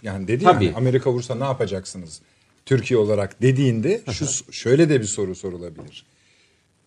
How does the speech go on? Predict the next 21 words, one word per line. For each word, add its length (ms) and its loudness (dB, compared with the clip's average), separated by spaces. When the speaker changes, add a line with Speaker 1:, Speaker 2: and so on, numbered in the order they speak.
Speaker 1:
Amerika'nın 680 2
buradaki 540 0
varlığı 420 6
mı 140 2
daha 220 2
tehlikelidir 720 -2
Türkiye 440 -2
ve 140 0
bütün 260 -2
bölge 340 4
için? 420 -2
İran'ın 460 8
varlığı 340 2
mı 160 -6
daha 200 -6
tehlikelidir 680 -4
Türkiye 360 -2
ve 120 0
bütün 280 -4
bölge 280 -2
için? 280 -12